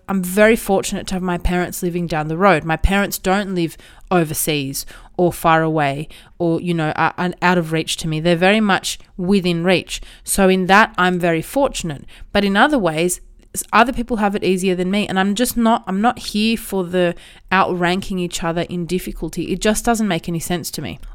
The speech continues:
Also, I've said it before and I'll say it again, I honestly believe we all have a different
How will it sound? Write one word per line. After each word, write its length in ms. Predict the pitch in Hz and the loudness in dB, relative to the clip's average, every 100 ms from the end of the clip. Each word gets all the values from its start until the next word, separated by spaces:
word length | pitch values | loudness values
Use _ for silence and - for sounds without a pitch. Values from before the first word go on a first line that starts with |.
| - | 4
Also, 460 | 233 240 170 147 - | 6 6 4 2 0
I've 100 | 170 | 2
said 180 | 233 | 4
it 100 | 240 | 2
before 380 | 180 180 180 156 - | 2 0 2 2 0
and 100 | 156 | -2
I'll 80 | |
say 220 | 151 185 170 | 0 2 2
it 60 | |
again, 340 | 156 156 143 - | 0 -2 -2 -2
I 120 | 170 185 | 2 4
honestly 340 | 208 220 - | 4 0 0
believe 340 | 208 190 175 165 | 0 2 2 2
we 120 | 175 | 0
all 220 | - 170 | 0 -2
have 200 | 165 175 | -2 -2
a 60 | 180 | -4
different 500 | 165 165 - 165 | -4 -6 -4 -6